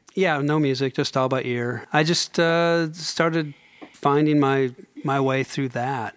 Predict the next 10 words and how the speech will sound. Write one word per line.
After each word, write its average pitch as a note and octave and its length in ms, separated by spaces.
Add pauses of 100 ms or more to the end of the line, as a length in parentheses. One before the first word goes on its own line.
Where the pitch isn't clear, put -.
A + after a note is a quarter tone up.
(100)
Eventually C#3+ 420
picked - 260
up C3 220 (220)
saxophone D3 640
when C3+ 80
I - 20
was B2+ 100
in B2+ 120
fifth - 340
grade. C3 640